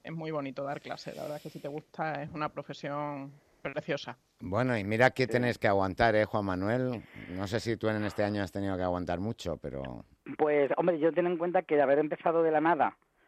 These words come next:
Speaker 3: a encontrarme con tres tipos de trabajo, que no ha sido en realidad casi lo que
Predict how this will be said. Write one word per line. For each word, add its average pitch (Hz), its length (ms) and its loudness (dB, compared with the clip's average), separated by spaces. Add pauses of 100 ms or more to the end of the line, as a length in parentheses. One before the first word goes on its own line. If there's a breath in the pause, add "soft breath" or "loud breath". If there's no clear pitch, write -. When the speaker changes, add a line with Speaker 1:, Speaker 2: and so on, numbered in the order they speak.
(140)
Speaker 3:
a 135 160 4
encontrarme 135 600 2
con 147 440 2
tres 151 220 -2
tipos 147 380 -4
de 139 180 2
trabajo, 135 520 0
que 120 100 -6
no 120 100 0
ha 131 140 -2
sido 143 180 -4
en 139 120 0
realidad 131 360 -2
casi 131 280 -6
lo 127 240 -2
que 120 520 -4